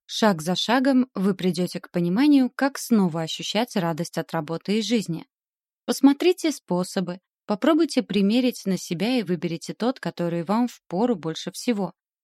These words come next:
Выработайте свой уникальный новый стиль жизни, если старый стал давать сбои в эмоциональном состоянии.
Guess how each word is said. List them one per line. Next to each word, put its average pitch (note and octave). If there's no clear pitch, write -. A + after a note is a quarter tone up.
Выработайте G#3
свой F3+
уникальный F#3
новый G3
стиль G3
жизни, A3
если G3
старый A3+
стал E3+
давать E3
сбои F3
в D#3
эмоциональном E3+
состоянии. G#3